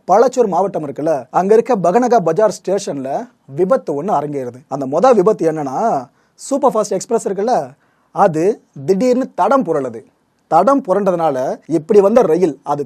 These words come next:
தடம் புரண்டு அதோட மையத்துல இருக்க பெட்டிகள் இருக்குல்ல, அது ஒண்ணு ஒண்ணா பக்கத்துல இருக்க தண்டவாளம் இருக்கு பாருங்க, அதுல வந்து விழுது. அதே நேரத்துல கோரமண்டல் எக்ஸ்பிரஸ் ஒண்ணு அந்த பகுதியில அப்படியே வந்துகிட்டு இருக்கு. இந்த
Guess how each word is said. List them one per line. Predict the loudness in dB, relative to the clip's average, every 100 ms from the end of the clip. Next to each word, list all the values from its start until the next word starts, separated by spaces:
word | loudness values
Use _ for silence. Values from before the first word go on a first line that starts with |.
| 0
தடம் | 2 2
புரண்டு | 2 2 4 2 2 -2
அதோட | 0 2 2 2 0
மையத்துல | -2 -2 0 0
இருக்க | 0 -2 -2
பெட்டிகள் | 0 2 2
இருக்குல்ல, | 0 -2 -2 -2 -6 -4
அது | 0 0
ஒண்ணு | 2 0
ஒண்ணா | 0 -2 -4 -10 _ _ 2
பக்கத்துல | 2 2 2 2
இருக்க | 2 0
தண்டவாளம் | 2 4 4
இருக்கு | 2 0
பாருங்க, | -2 -6 -4 0
அதுல | 6 6
வந்து | 6 2
விழுது. | 0 -4 -8 -4
அதே | 4 6 6
நேரத்துல | 2 2 0 0 2
கோரமண்டல் | 2 4 2 2 0
எக்ஸ்பிரஸ் | -2 -4 -2
ஒண்ணு | -4 -4 -6 -8
அந்த | -6 -2 2
பகுதியில | 2 4 2
அப்படியே | 2 4 4
வந்துகிட்டு | 0 -8 -12
இருக்கு. | -20 _ _ _ _ _ _ -6
இந்த | -2